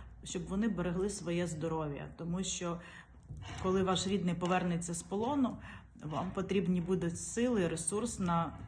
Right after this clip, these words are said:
йому допомогти, також допомогти собі. І найперше, що ми можемо, маємо зробити, це допомогти собі,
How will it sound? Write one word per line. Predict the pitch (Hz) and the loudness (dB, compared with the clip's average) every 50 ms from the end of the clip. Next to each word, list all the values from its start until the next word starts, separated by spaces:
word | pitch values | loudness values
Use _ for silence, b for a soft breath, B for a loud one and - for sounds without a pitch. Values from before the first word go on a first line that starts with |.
| - - - - - - - - - - - - | -14 -16 -18 -20 -20 -18 -16 -14 -14 -14 -12 -8
йому | - 147 165 185 202 233 269 | -6 -2 0 4 6 6 6
допомогти, | 240 247 240 - 233 226 220 220 208 - - - 240 226 | 6 4 4 4 4 2 2 2 0 -2 -2 -2 -2 0
також | 226 190 196 196 196 202 165 | 2 2 0 0 0 -2 -2
допомогти | 156 156 156 - 160 151 151 151 147 - - 170 165 | -2 -2 -4 -2 -2 -2 0 -2 -2 -4 -4 -4 -4
собі. | 165 - - 165 151 131 139 147 - B B B B B B | -2 -4 -4 -4 -4 -4 -6 -8 -10 B B B B B B
І | 170 | 0
найперше, | 170 180 196 190 - 214 208 - - - 180 | 0 2 2 2 2 2 2 2 2 -2 -4
що | - - 180 175 | -2 -2 2 4
ми | 175 175 | 4 6
можемо, | 180 175 170 165 160 160 160 - 147 | 4 4 2 0 0 -2 -2 -2 -2
маємо | 170 175 170 170 160 156 156 156 | 2 4 4 4 4 2 0 -2
зробити, | 143 165 165 165 190 247 247 226 196 | -2 -2 -2 0 0 0 0 0 -2
це | - - 190 160 | -2 -2 0 0
допомогти | 151 175 170 175 180 175 175 170 175 - - 180 170 | 0 0 0 2 2 2 2 2 0 0 -2 -2 -2
собі, | 170 - - 170 156 156 208 240 294 | -2 -2 -4 -4 -4 -2 -4 -4 -4